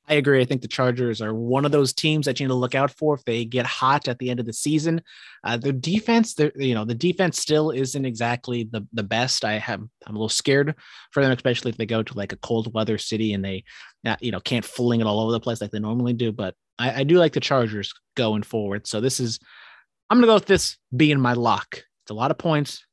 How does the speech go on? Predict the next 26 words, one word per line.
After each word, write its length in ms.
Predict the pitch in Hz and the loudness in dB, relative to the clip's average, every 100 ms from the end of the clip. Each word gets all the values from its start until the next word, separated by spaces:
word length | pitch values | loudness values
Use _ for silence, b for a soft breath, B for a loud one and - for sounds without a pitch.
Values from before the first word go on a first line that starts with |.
| - | -8
but 120 | 120 | -8
I 20 | |
think 240 | 113 127 120 | -4 -4 -4
the 80 | |
Chargers 340 | 117 127 113 113 | -2 -2 -2 -4
come 140 | - | -2
out 140 | 120 107 | -2 -2
and 200 | 107 - | -6 -4
beat 220 | 123 120 | -4 -4
down 320 | 110 92 107 b b b b b _ | -6 -6 -8 b b b b b _
on 320 | 107 104 98 - - | -4 -2 -2 -6 -8
the 120 | 104 | -6
struggling 440 | 101 - 101 92 90 | -4 -4 -4 -6 -6
Giants. 440 | 101 92 92 101 | -4 -4 -6 -4
Then 340 | - 139 131 - _ _ _ _ - - _ _ 127 | 2 2 2 -4 _ _ _ _ -20 -20 _ _ 0
the 160 | 127 | 2
San 240 | 123 - 160 | 2 2 2
Francisco 460 | - 170 - 170 | 2 -2 2 2
forty-niners 800 | 151 - 170 143 147 156 165 156 B B B B | 2 0 0 2 2 2 2 -2 B B B B
take 220 | - 156 | -2 0
on 220 | 156 147 131 | 2 0 0
Mister 320 | 143 - 131 | -2 -2 -2
X's 340 | 139 - 113 | -2 -4 -6
Cincinnati 560 | - 131 127 131 123 110 | -4 -4 -4 -2 -2 -4
Bengals 540 | 104 123 131 127 120 B B B _ | -2 -2 0 -2 -4 B B B _
in 300 | 156 151 98 | 2 2 2